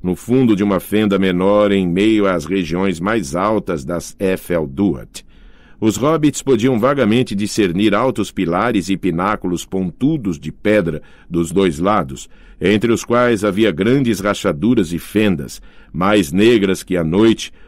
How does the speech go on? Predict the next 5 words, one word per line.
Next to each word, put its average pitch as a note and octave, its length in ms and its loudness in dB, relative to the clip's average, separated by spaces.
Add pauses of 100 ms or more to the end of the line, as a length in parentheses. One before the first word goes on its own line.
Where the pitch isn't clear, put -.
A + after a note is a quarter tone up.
(120)
onde G2 360 0
invernos F#2 640 0
esquecidos F#2+ 720 0
tinham F#2+ 300 -2
corroído F#2+ 680 2